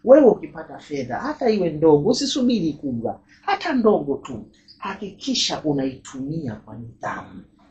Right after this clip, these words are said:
Pangilia mambo yako vizuri, "Hela hii hapa ninunue kitu fulani, fedha hii hapa nifanyie kitu fulani, nifanyie biashara, ninunue kitanda, ninunue godoro, ninunue kiwanja."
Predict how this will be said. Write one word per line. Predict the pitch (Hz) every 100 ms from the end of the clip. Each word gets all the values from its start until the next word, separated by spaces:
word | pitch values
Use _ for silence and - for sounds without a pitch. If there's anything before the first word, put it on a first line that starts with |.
| _
Pangilia | - 160 139 139 151 127
mambo | 120 120
yako | 123 - 127 123
vizuri, | 120 139 135
"Hela | 123 143 131
hii | 131
hapa | 135 135
ninunue | 123 123 123 131 143 139
kitu | - -
fulani, | 147 143 147 - - _
fedha | - 147 131
hii | 123
hapa | 139 143
nifanyie | 131 - 131 143
kitu | 143 127
fulani, | - 143 147 151 147 - -
nifanyie | 135 143 143 135
biashara, | 123 131 - 156 147
ninunue | 143 127 127 143 135
kitanda, | 127 - 147 143
ninunue | 139 139 147
godoro, | 139 135 147 151 139
ninunue | 135 127 110 127 135 147
kiwanja." | 143 147 143 - - 123